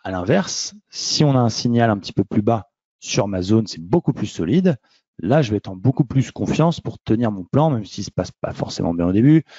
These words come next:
ou si on, on accélère, on corrige un peu. Parce que je sais que ce que j'ai payé, c'est du sérieux. Donc, c'est pour ça aussi que c'est important de suivre les plans. Au-delà de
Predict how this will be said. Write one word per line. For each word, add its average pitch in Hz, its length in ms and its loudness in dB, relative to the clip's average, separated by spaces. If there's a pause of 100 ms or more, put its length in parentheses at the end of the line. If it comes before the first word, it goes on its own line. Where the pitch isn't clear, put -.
(220)
ou 120 200 6
si 117 260 0
on, 104 200 0
on 95 220 -8
accélère, 123 500 -4
on 101 60 -4
corrige 107 300 2
un 127 80 -2
peu. - 140 -14 (320)
Parce - 140 -10
que - 80 -2
je 87 120 -2
sais 143 200 0
que 120 60 -12
ce - 60 -14
que - 80 -8
j'ai 90 140 -6
payé, 135 180 -4
c'est - 160 -8
du 110 60 -6
sérieux. - 380 -6
Donc, - 560 -20
c'est - 100 -8
pour 101 220 -2
ça 170 160 4
aussi 135 240 -2
que - 60 -18
c'est 110 100 -10
important 98 400 -8
de 92 60 -14
suivre 82 240 -8
les 90 100 -2
plans. 160 280 0 (520)
Au-delà 117 400 2
de 98 140 -6